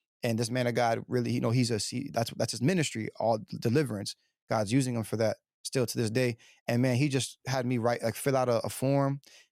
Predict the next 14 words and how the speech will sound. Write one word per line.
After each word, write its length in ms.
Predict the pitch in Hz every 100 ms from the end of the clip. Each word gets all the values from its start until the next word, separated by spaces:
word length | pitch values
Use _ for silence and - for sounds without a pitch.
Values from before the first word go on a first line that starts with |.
| _ -
of 140 | 110
all 280 | - 123 147
the 80 | 127
things 300 | - 135 120
I 120 | 104
did, 260 | 90 117 127
all 140 | 123
the 80 | 113
witchcraft 760 | 117 120 - 127 123 120 -
and 140 | 110 107
just 180 | 113
generational 640 | - 120 113 120 131 131 120
stuff. 480 | - 127 120 117 -
And, 200 | 113